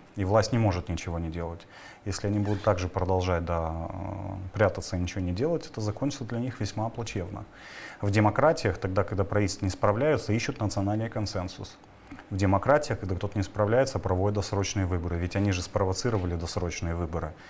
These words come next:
Спровоцировали искусственно. Да, в период пандемии, в период кризиса.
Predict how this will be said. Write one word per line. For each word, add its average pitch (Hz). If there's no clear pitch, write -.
Спровоцировали 95
искусственно. 90
Да, 98
в -
период 104
пандемии, 101
в -
период 87
кризиса. 104